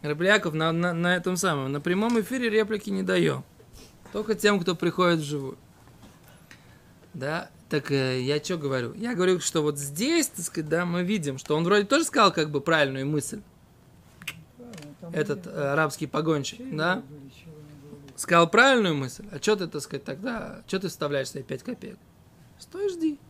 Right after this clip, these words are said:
Speaker 2: Да.
Speaker 1: То есть, может быть, даже правильную мысль не стоит говорить, раз, раз, если понимать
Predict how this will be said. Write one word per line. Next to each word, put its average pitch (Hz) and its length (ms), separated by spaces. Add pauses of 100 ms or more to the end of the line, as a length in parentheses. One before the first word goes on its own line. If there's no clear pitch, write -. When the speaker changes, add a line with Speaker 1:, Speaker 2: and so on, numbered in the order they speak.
(160)
Speaker 2:
Да. 160 120
Speaker 1:
То - 680
есть, - 120
может 226 400
быть, 208 180
даже 175 320
правильную 240 720
мысль 151 380
не 127 140
стоит 131 320
говорить, 123 260
раз, 135 340
раз, 151 360
если 160 340
понимать 156 640